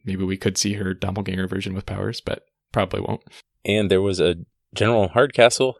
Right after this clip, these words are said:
Speaker 2: if that, that was the name there. Uh, there's a Hardcastle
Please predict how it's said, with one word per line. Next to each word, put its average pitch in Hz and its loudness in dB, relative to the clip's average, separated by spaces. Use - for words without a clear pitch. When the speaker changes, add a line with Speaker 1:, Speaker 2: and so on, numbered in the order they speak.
Speaker 2:
if 95 -4
that, - 6
that 87 4
was 82 -2
the 87 -2
name 85 -4
there. 82 -4
Uh, 82 2
there's 98 4
a 92 6
Hardcastle 87 4